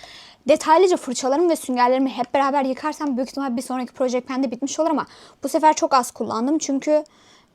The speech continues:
e, fırçalarımı falan yıkayamadım. Bu sefer cildime kullandım açıkçası. E, fırçaları <laughs> yıkamaya niyeyse üşendim. Şöyle yıkamakla sıkıntı yok ama kuruması biraz sürdüğü için ve bana da lazım olduğu için böyle sabah falan yıkayıp, e,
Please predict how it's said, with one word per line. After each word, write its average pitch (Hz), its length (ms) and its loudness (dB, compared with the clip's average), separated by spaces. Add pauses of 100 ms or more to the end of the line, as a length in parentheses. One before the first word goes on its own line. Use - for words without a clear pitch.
e, 220 680 -2
fırçalarımı 269 420 -2
falan 269 220 0
yıkayamadım. 285 500 0
Bu 285 60 -2
sefer 294 320 0
cildime 240 340 0
kullandım 202 480 -10
açıkçası. - 540 -8 (460)
E, 226 140 -2
fırçaları 285 380 -4
<laughs> - 0 -
yıkamaya 285 400 0
niyeyse 262 300 0
üşendim. 269 400 -2 (280)
Şöyle 381 240 2
yıkamakla 311 420 0
sıkıntı 339 280 -4
yok 370 120 -2
ama 302 120 2
kuruması 285 420 -2
biraz 294 180 0
sürdüğü 269 360 -4
için 320 280 -2
ve 269 140 0
bana 247 260 0
da 277 120 0 (360)
lazım 269 360 6
olduğu 214 260 2
için 220 280 -2
böyle 302 120 2
sabah 277 300 0
falan 302 260 -2
yıkayıp, 302 480 -2 (680)
e, 240 220 -2